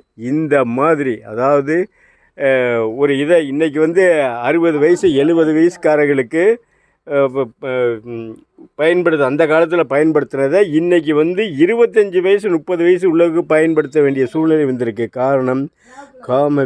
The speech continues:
சிற்றின்பத்துல அதிக ஈடுபாடு பண்ண முடியலை அப்படிங்கிறவங்களுக்கான ஒரு தேவ ரகசிய மூலிகை இது. So, இதை இப்ப, இதை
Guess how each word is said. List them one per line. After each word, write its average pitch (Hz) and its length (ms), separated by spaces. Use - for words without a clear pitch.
சிற்றின்பத்துல 113 1040
அதிக 127 360
ஈடுபாடு 117 540
பண்ண 107 260
முடியலை 107 640
அப்படிங்கிறவங்களுக்கான 127 1120
ஒரு 117 240
தேவ 165 300
ரகசிய 139 480
மூலிகை 135 480
இது. 113 320
So, 156 220
இதை 156 320
இப்ப, 143 180
இதை 139 300